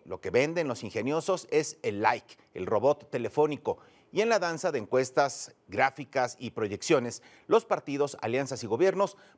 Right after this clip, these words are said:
pagan por información verosímil, no necesariamente verdadera,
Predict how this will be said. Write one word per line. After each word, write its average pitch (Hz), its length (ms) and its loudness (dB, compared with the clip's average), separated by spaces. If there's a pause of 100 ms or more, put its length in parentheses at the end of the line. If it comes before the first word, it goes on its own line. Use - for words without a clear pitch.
pagan 220 240 2
por 160 140 -6
información 135 600 -2
verosímil, 143 760 0
no 165 240 0
necesariamente 170 760 -2
verdadera, 156 460 0